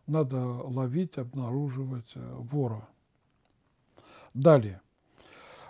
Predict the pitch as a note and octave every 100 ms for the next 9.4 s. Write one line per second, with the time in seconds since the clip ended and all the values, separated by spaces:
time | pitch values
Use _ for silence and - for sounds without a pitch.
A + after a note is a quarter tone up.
0 | - D#3 D#3+ B3+ B3 A3+ F3 D#3 G3+ E3
1 | C#3+ B2+ - - G3+ G3 F#3+ F3+ E3+ D#3+
2 | - - F#3 F#3 F3 D3+ D3 D3 C#3 -
3 | D#3 E3 F#3+ E3+ - D3 D3 C#3 C3+ -
4 | - - - E3 E3+ F#3+ E3 - - C#3+
5 | C3+ C3 D3 - - - F3 F#3+ F#3 C#3
6 | D#3+ D3 A2 B2 B2 B2 - - - C#3+
7 | C#3+ - F3+ - D3+ C#3 E3 C#3 - A#2+
8 | A#2 - - - - - D3+ - F#3 G3+
9 | F#3+ F3+ E3+ E3